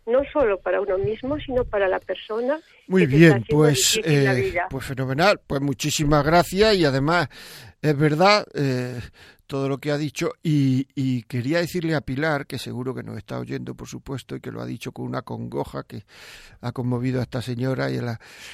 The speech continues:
Speaker 2: que a lo mejor efectivamente su marido necesita ir al médico,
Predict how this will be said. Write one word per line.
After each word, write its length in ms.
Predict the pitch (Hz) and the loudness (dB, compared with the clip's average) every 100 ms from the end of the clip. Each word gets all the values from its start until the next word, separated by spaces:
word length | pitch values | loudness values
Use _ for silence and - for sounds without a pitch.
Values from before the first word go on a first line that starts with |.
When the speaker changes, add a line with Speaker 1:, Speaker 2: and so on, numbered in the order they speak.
| - _ | -20 _
Speaker 2:
que 100 | 139 | -4
a 60 | |
lo 80 | 127 | -4
mejor 260 | 123 120 160 | -4 -6 -6
efectivamente 640 | 165 160 156 143 151 - | -6 -8 -6 -6 -6 -8
su 120 | 143 | -8
marido 360 | 123 123 135 156 | -6 -4 -4 -6
necesita 520 | 147 123 107 - 160 | -6 -8 -12 -10 -8
ir 100 | 143 | -8
al 160 | 120 110 | -8 -10
médico, 480 | 131 147 - 117 | -10 -12 -14 -16